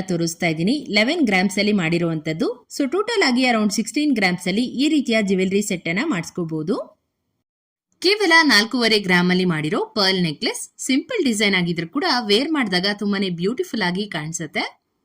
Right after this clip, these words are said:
ನೆಕ್ಸ್ಟ್ ನೀವು ಇಲ್ಲಿ ನೋಡ್ತಾ ಇರೋದು ರೆಡ್ ಮತ್ತು ಗ್ರೀನ್ ಬೀಡ್ಸ್ ಕಾಂಬಿನೇಷನ್ ಅಲ್ಲಿ ಮಾಡಿರೋ ಬೀಡ್ಸ್ ಚೈನು. ಮಧ್ಯ ಮಧ್ಯ ಚಿನ್ನದ ಗುಂಡಿನ ಡಿಸೈನ್ ಕೂಡ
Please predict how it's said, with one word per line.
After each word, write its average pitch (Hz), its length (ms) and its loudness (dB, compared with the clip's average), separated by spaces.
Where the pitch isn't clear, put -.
ನೆಕ್ಸ್ಟ್ 285 360 -2
ನೀವು 370 160 2
ಇಲ್ಲಿ 240 180 0
ನೋಡ್ತಾ 202 340 0
ಇರೋದು 196 420 0
ರೆಡ್ 247 260 0
ಮತ್ತು 240 360 -2
ಗ್ರೀನ್ 214 320 2
ಬೀಡ್ಸ್ 226 280 -4
ಕಾಂಬಿನೇಷನ್ 196 640 -2
ಅಲ್ಲಿ 180 140 0
ಮಾಡಿರೋ 175 380 0
ಬೀಡ್ಸ್ 208 420 -2
ಚೈನು. 185 360 -2
ಮಧ್ಯ 226 340 -2
ಮಧ್ಯ 208 320 0
ಚಿನ್ನದ 202 400 -2
ಗುಂಡಿನ 190 400 -2
ಡಿಸೈನ್ 185 440 -2
ಕೂಡ 180 140 -6